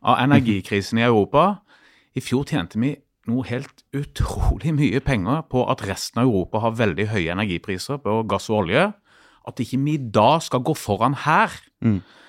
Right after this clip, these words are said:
Speaker 1: med å bidra til å få mer fornybar kraft, både for et grønt Norge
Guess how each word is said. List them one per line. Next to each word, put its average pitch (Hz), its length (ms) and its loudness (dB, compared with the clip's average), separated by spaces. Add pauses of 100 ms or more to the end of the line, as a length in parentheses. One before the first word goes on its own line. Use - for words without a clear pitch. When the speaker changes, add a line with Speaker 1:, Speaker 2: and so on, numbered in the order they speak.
(160)
Speaker 1:
med 120 100 4
å 135 180 2
bidra 117 540 2
til 123 160 -2
å 127 80 -2
få 131 180 -2
mer 110 400 2
fornybar 120 540 0
kraft, - 540 -2 (120)
både 92 320 2
for 120 280 -2
et - 280 -8 (160)
grønt 120 420 0
Norge 139 540 2